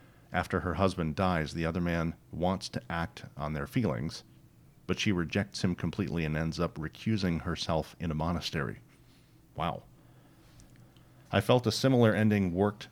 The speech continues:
for Cassie. There were some comments in previous podcasts about dramatic <clears throat> climaxes,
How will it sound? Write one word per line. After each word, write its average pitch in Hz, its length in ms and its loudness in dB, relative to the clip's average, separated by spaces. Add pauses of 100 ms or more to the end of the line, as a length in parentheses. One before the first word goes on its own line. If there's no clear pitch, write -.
for - 160 -6
Cassie. - 540 -4 (460)
There 92 120 2
were 82 80 2
some 85 180 -2
comments 113 440 4
in 87 80 2
previous 98 380 2
podcasts 92 640 0
about 76 240 -4
dramatic 85 440 0
<clears throat> - 60 -20
climaxes, 76 720 2